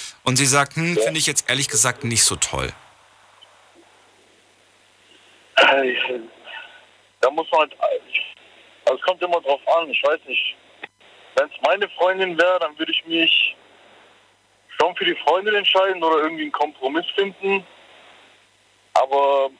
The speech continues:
Speaker 2: es liegt natürlich immer, es kommt immer drauf an. Für mich ist die Beziehung schon wichtiger. Dann würde ich, glaub ich, weiß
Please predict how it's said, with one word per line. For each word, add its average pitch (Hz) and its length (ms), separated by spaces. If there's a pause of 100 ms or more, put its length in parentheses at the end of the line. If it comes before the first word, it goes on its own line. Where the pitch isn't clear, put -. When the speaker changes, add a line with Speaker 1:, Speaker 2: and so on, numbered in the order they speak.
(340)
Speaker 2:
es 127 80 (200)
liegt - 200
natürlich - 460
immer, 151 320
es - 80
kommt 156 200
immer 151 140
drauf 135 160 (160)
an. 156 140 (520)
Für - 60
mich 156 200
ist - 180
die - 120
Beziehung 135 260
schon 117 280
wichtiger. 107 460 (1000)
Dann 123 120
würde 139 160
ich, 123 100
glaub 135 240
ich, - 260 (960)
weiß 123 180